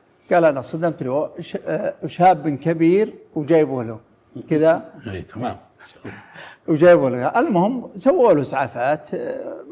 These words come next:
Speaker 1: مرهم وشاش وزينوه وضبطوه. قالوا: "نبي نتصل". قال: "لا، لا، لا، لا تتصلوا ولا زينوا شيء أبد".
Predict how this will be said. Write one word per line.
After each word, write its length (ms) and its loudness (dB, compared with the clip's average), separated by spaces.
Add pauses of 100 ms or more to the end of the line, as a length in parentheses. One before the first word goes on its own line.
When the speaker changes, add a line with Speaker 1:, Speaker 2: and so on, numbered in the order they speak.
(180)
Speaker 1:
مرهم 580 -2
وشاش 560 -4
وزينوه 600 -4
وضبطوه. 600 -6 (880)
قالوا: 500 4
"نبي 280 2
نتصل". 480 2
قال: 100 6
"لا، 100 6
لا، 140 4
لا، 120 2
لا 100 4
تتصلوا 640 0
ولا 140 2
زينوا 280 0
شيء 400 4
أبد". 260 4